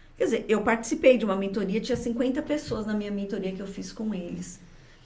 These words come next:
Você aprende muito um com o outro, com a pergunta do outro, mas realmente eu acho que você tem que ter um certo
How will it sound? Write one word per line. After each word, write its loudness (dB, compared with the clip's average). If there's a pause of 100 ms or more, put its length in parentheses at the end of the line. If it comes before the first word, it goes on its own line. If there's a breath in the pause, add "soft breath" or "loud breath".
(380 soft breath)
Você 0
aprende 6
muito 4
um -4
com -6
o -2
outro, 4 (720)
com 0
a 4
pergunta 8
do 2
outro, 6
mas 2
realmente 4
eu 2
acho -4
que -14
você -4
tem -4
que -6
ter -4
um -2
certo -6